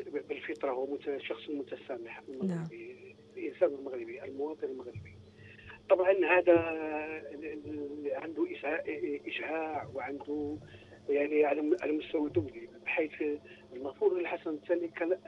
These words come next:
Speaker 1: المغاربة هم سفراء، سفراء، يعني، ل-، ل-، أينما كانوا المغاربة، ف-، فهم متواجدين في، في كل بقاع العالم المغاربة. ف-، فهم سفراء المغاربة لنشر هذه القيم للسلام والتسامح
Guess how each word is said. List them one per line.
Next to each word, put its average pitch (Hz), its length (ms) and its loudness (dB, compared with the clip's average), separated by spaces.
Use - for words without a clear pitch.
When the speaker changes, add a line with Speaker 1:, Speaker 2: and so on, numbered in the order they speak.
Speaker 1:
المغاربة 156 580 2
هم 156 80 -4
سفراء، 160 520 0
سفراء، 165 520 2
يعني، 147 200 0
ل-، 143 260 -4
ل-، 151 380 -10
أينما 160 260 2
كانوا 160 360 4
المغاربة، 139 560 0
ف-، 165 40 4
فهم 185 680 6
متواجدين 349 580 6
في، - 220 4
في 170 80 -6
كل 175 300 -2
بقاع 180 160 2
العالم 175 360 4
المغاربة. 135 580 0
ف-، 170 40 10
فهم 170 560 8
سفراء 185 400 8
المغاربة 160 560 4
لنشر 175 600 4
هذه 190 120 12
القيم 165 520 4
للسلام 160 480 2
والتسامح 170 580 -2